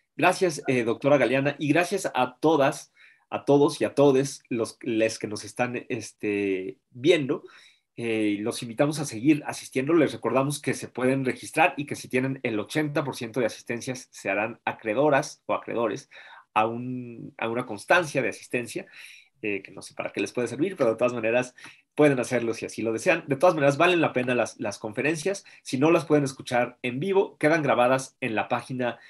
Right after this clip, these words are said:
de cepe Videos de YouTube. Este, y bueno, ahí están a su disposición. Como ya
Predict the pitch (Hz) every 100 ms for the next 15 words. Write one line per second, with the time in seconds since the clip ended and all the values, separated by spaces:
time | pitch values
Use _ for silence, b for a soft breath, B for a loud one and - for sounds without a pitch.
0 | B _ 110 110 107 - 156 156 131 110
1 | 113 113 - 98 113 - 110 - _ b
2 | b b _ 110 104 - _ 104 101 101
3 | 98 - b b _ _ 110 101 95 -
4 | - 117 127 - 120 - 120 - 131 -
5 | 190 170 120 120 127 -